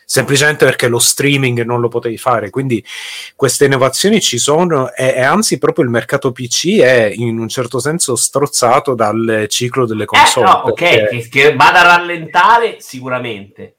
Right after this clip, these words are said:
Speaker 1: Eh, ma anche proprio i, i salti dal punto di vista qualitativo ci sono, nel senso che alcuni, alcuni giochi proprio non li avresti potuti fare una generazione fa. Eh, poi sì, è pure vero che queste differenze si vanno un po' assottigliando con, eh,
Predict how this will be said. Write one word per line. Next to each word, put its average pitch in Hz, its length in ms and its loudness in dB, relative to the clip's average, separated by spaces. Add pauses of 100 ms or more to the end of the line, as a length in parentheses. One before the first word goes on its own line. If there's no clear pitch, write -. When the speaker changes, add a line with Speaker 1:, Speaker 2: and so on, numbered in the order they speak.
(800)
Speaker 1:
Eh, 233 200 0
ma 185 120 2
anche 196 240 0
proprio 156 280 2
i, 139 200 2
i 143 80 0
salti 160 460 0
dal 135 160 -2
punto 143 200 -6
di 139 80 -2
vista 139 400 -2
qualitativo 135 680 -2
ci - 180 -6
sono, 127 320 -2
nel 110 180 -6
senso 135 300 -6
che 117 60 -2
alcuni, 123 840 -6 (320)
alcuni 127 360 -4
giochi 151 280 2
proprio 127 240 0
non 113 120 0
li 110 60 0
avresti 113 400 0
potuti 117 380 -4
fare 117 300 0
una 113 120 -4
generazione 104 720 -6
fa. 107 280 -2 (640)
Eh, 104 240 -4
poi 147 220 4
sì, 165 220 4
è 127 100 0
pure 143 260 2
vero 143 240 4
che 120 120 -6
queste 127 340 -6
differenze 131 580 -2
si 123 140 -6
vanno 120 240 -2
un 120 100 -6
po' 123 120 -2
assottigliando 117 960 -4
con, 113 280 -4
eh, 107 640 -4